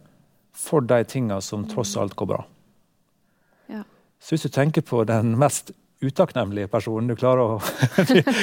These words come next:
Speaker 1: du klarer å se for deg,
Speaker 2: <laughs> Ja.
Speaker 1: så er, eh,
Speaker 2: Scrooge.
Speaker 1: eh, ja, kanskje. Så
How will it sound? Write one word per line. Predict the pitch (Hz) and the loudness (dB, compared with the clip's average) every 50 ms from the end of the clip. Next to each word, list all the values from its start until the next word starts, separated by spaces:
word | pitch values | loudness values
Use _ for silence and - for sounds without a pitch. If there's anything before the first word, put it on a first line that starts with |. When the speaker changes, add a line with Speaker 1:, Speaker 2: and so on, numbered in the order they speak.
| 311 - 202 185 - - | 4 4 4 4 4 4
Speaker 1:
du | 151 151 156 156 | 6 6 6 8
klarer | 147 143 156 147 | 8 8 6 6
å | |
se | - - 175 | 4 2 0
for | - 156 143 | 2 0 2
deg, | 131 165 165 185 208 190 - - | 4 4 4 4 2 -2 -6 -10
Speaker 2:
<laughs> | - 277 | -12 -10
Ja. | 269 254 | -8 -6
Speaker 1:
så | 240 233 233 160 160 | -2 0 0 2 2
er, | 233 202 190 175 160 147 143 139 143 143 - | 4 4 4 4 4 4 2 2 0 0 0
eh, | - 135 135 139 139 135 135 139 143 143 143 | 0 0 2 4 4 4 4 4 4 2 0
Speaker 2:
Scrooge. | 143 160 - - - - - 160 | 0 -4 -6 -8 -12 -6 -2 2
Speaker 1:
eh, | 160 156 147 - 135 139 135 131 - 156 | 4 4 6 6 4 4 2 4 6 6
ja, | 170 185 180 | 6 6 6
kanskje. | - 285 180 170 160 - - 135 151 190 285 381 403 370 349 | 4 2 2 2 2 2 0 -2 -2 -2 -6 -8 -6 -4 -4
Så | 165 | -2